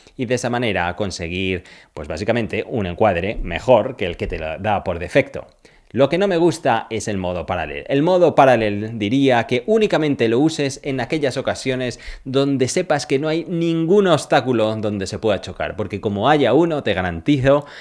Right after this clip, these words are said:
que en el setenta por ciento de probabilidades acabarás teniendo un accidente. Como no hay sensores laterales, el dron básicamente se fía al cien por cien de tu criterio. Te sigue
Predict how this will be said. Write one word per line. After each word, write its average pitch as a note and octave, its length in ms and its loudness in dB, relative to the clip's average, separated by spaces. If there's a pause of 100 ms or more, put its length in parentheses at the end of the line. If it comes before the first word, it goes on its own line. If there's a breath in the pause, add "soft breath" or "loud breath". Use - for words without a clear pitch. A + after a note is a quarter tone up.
(120)
que C#3 100 0
en C3 80 4
el B2 140 4
setenta D#3 400 4
por C3+ 160 4
ciento C3+ 240 2
de B2 100 4
probabilidades A2 880 2
acabarás G#2 480 2
teniendo G2 500 -4
un G2+ 160 -6
accidente. D#2 600 -10 (260 soft breath)
Como F#3 200 0
no G#3 80 2
hay G3 140 4
sensores C#3+ 420 0
laterales, A#2 680 2
el F#2 180 -10
dron C#3 420 2
básicamente A2 680 0
se G2+ 180 -8
fía C3 340 2
al G#2+ 300 -2
cien C#3 240 0
por B2 140 0
cien C#3+ 160 0
de C3 100 2
tu C3 100 0
criterio. A#2+ 500 0 (280 loud breath)
Te G2+ 100 -6
sigue C3 600 0